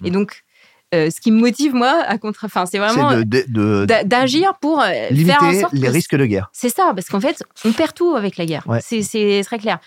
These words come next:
Speaker 1: Et donc là, cette situation, j'avoue, euh, certes, ça nous sert, mais, mais je le vis pas forcément très bien.
Speaker 3: Ouais, d'accord. D'accord,
Speaker 1: <laughs> Mais
Speaker 3: d'accord.
Speaker 1: bon.
Speaker 2: Qu'est-ce qui, hum,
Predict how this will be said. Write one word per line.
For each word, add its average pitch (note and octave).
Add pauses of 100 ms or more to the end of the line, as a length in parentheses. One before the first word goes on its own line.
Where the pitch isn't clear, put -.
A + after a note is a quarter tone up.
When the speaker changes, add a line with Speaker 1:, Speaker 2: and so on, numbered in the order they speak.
(200)
Speaker 1:
Et -
donc A#3
là, C#4
cette G3
situation, A#3+
j'avoue, G#3+
euh, E3
certes, B3+
ça F3
nous F3+
sert, A3
mais, D#3+
mais F3
je E3+
le F3+
vis F3
pas F#3
forcément E3
très E3
bien. D#3 (260)
Speaker 3:
Ouais, C3
d'accord. F4+ (400)
D'accord, A3
Speaker 1:
<laughs> D#3+
Mais -
Speaker 3:
d'accord. E3+
Speaker 1:
bon. D3 (1400)
Speaker 2:
Qu'est-ce C3
qui, F3
hum, A2+